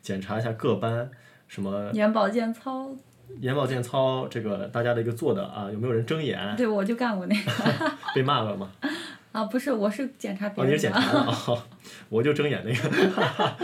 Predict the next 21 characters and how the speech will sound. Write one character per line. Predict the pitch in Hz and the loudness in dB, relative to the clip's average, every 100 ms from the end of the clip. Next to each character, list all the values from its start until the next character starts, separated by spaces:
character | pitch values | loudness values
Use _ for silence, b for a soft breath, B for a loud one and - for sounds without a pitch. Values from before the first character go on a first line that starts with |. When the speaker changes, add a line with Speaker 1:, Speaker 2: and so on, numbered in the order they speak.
| 370 | -6
Speaker 1:
<laughs> | - - | -10 -6
然 | 123 | 0
后 | 131 131 | 2 2
你 | 127 | 2
们 | 120 147 156 160 - | 2 4 4 0 -4
班 | - 151 | 2 2
级 | 147 113 117 120 | 2 0 0 0
所 | 107 98 | -4 0
包 | 131 | 2
揽 | 110 | 2
的 | 92 | 0
一 | 104 110 | -4 -2
个 | 117 101 95 98 - | 0 0 -2 -4 -10
校 | - 143 | -4 0
园 | 110 120 | 2 0
里 | |
的 | 104 | -4
区 | 92 - | -8 -4
域 | 131 | -2
卫 | 117 | 0
生， | 110 117 | -2 -2